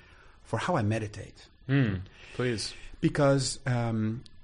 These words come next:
Speaker 1: often we meditate in one way at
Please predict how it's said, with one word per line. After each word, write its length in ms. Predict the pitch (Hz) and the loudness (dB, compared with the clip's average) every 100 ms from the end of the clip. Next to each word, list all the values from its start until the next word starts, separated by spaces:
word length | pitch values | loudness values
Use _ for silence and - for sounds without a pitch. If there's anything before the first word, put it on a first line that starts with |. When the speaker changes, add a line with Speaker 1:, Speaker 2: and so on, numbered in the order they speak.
| - | 2
Speaker 1:
often 680 | 156 208 - 143 135 151 131 | 6 6 6 6 6 4 0
we 140 | 123 | 0
meditate 420 | 117 127 123 123 | 2 2 0 0
in 200 | 113 101 | 2 2
one 440 | 110 110 113 113 117 | 4 2 2 0 -2
way 400 | 104 104 95 95 | 0 0 0 -4
at 80 | 110 | -6